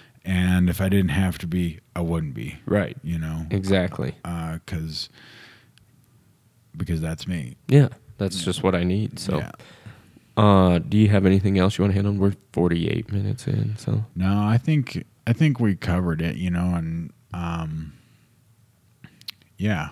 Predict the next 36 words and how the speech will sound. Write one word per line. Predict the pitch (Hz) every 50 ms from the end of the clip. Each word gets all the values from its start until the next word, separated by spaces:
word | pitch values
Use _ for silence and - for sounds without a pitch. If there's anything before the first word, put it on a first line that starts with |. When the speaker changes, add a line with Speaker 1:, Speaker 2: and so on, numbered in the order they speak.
| - _ -
Speaker 1:
I | - 104
don't | 101 101
know. | 101 95 85 82 80
That | 90 90 90
first | - 101 101 90 - -
step | 110 98 85 -
for | - 90
me | 90 90 92 90
is, | 87 82 - -
it's | - - -
about | - 76 80 78 71 73
choice, | - - 104 104 104 104 104 92 - - - -
you | 87 87
know. | 85 82 82 87 85 85 - - - - - - - - - _ _
Am | 92 87
I | 82 82
using, | 85 82 87 92 85 87 92 90
am | 87 82
I | 82 82
drinking | 78 78 85 85 - - 92 85 82
against | 80 85 78 - -
my | 80 80 80 80
will, | 82 82 82 85 85 85 85
and | 82 82 80
what | 82 80
happens | 76 85 82 82 82 82 78 76
when | 80 80
I | 80
put | - - - 85 -
that | - 78 76 -
stuff | - - 80 - -
into | 82 80 80 78
me, | 78 80 80 80 80 80 -
and, | 127 110 104 92
Speaker 2:
Mm-hmm. | - 101 90 90 95 - - - -
Speaker 1:
um, | 78 78 76 76 76 76 76 73 73 73 76 76 73